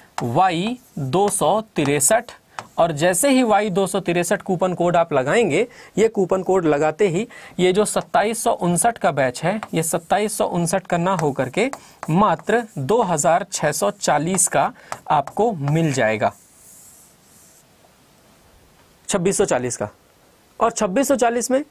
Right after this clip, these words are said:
सीजीएल, सीएचएसएल, एमटीएस, जीडी, सिलेक्शन पोस्ट, स्टेनोग्राफर, सारे के सारे एग्जामिनेशंस को आप केटर कर सकते हो,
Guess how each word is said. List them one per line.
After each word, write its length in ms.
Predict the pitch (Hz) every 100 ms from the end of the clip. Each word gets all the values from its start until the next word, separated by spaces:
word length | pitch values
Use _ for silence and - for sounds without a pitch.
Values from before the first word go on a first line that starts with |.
| _
सीजीएल, 460 | - 220 190 208 208
सीएचएसएल, 640 | - 190 196 190 202 202 -
एमटीएस, 540 | 196 196 196 196 170 -
जीडी, 300 | 175 190 196
सिलेक्शन 440 | - 180 - 196
पोस्ट, 260 | 185 196 -
स्टेनोग्राफर, 600 | 175 180 190 180 175 185
सारे 320 | 180 202 196 202
के 80 |
सारे 220 | 190 190 185
एग्जामिनेशंस 640 | 170 175 175 175 180 170
को 180 | - 202 - - - -
आप 220 | 180 175
केटर 300 | - 160 175
कर 160 | 156 143
सकते 320 | - 123 -
हो, 180 | 117 107